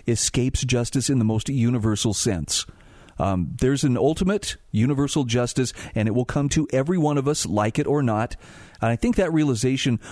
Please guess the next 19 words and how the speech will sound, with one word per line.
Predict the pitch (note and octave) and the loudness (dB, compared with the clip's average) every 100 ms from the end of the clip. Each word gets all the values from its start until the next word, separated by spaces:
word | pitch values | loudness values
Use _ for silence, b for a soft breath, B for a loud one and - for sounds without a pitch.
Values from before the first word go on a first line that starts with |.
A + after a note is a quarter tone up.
| B | B
probably | - G#3+ C#4 G#3 E3+ D3 B2+ | 0 2 2 2 2 2 0
leads | C3+ C#3 D#3+ C#3 | 0 0 0 0
me | C#3 D3+ | 2 0
to, | - B2+ A2 | 0 0 0
to | - | 0
lean | C3 C#3+ B2+ | 0 2 2
more | A#2 F3+ | 2 2
toward | - E3+ | 0 0
the | C3 | 0
side | - C3 A#2+ | 0 0 2
of | |
mercy, | A2 A#2+ - D3+ | 2 0 0 0
knowing | A#2 B2+ B2 | 2 2 0
that | F#2 | 0
I'm | G#2+ A#2+ | 0 0
going | B2+ B2 | 0 0
to | A2+ | 0
need | G#2+ B2 | 2 0
mercy | A#2+ C3 - D3 D#3+ | 0 -2 0 0 -2